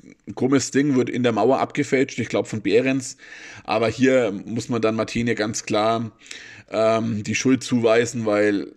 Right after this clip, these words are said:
er war mit der Faust auch noch dran, lässt ihn drüber rutschen, aber den muss er halten. Also ganz klar, da gibt's keine zwei Meinungen meiner Meinung nach.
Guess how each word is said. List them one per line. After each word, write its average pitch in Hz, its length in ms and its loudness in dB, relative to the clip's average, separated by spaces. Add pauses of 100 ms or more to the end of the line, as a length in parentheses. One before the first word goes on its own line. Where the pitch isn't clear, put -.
(180)
er 107 180 -2
war 104 160 0
mit 120 140 0
der 113 100 2
Faust 120 420 0
auch 113 120 0
noch 113 140 -4
dran, 123 540 -4
lässt - 280 -2
ihn 117 100 -6 (360)
drüber 123 260 2
rutschen, 120 420 -4
aber 104 280 0
den 110 340 -4
muss 113 160 -2
er 95 140 -2
halten. 98 340 -2
Also 101 220 -8
ganz 107 300 -6
klar, 104 200 -2
da 113 60 0
gibt's 107 240 -6
keine 104 200 -2
zwei 98 200 -4
Meinungen 101 400 -4
meiner 98 240 -4
Meinung 92 240 -6
nach. 92 220 -8